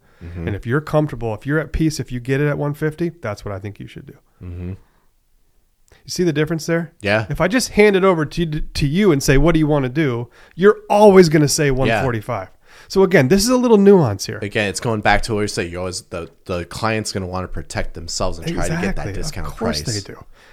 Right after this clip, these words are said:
Speaker 2: If I lay it out like that and I say, "Hey, do you want this piece of candy or do you want this piece of zucchini?
Speaker 1: Mm-hmm.
Speaker 2: Which one are you gonna get?"
Speaker 1: I'm gonna get the sugary nonsense.
Speaker 2: Come on.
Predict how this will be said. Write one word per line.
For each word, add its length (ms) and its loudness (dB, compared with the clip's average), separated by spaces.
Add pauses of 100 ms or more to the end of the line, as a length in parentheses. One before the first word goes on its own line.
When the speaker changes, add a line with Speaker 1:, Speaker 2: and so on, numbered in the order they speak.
(120)
Speaker 2:
If 140 -6
I 120 2
lay 280 2
it 80 4
out 200 2
like 160 -6
that 160 -2
and 80 -4
I 40 -2
say, 160 -4
"Hey, 240 0 (800)
do 280 2
you 60 0
want 140 2
this 120 -2
piece 240 -2
of 60 -4
candy 460 0 (100)
or 100 -2
do 80 4
you 80 8
want 140 2
this 120 -2
piece 220 0
of 80 -2
zucchini? 600 -4 (260)
Speaker 1:
Mm-hmm. 260 -8
Speaker 2:
Which 160 -2
one 140 4
are 20 6
you 60 6
gonna 180 0
get?" 240 0
Speaker 1:
I'm 80 -8
gonna 120 -6
get 160 -8
the 80 -12
sugary 340 -6
nonsense. 380 -6
Speaker 2:
Come 140 -2
on. 300 -2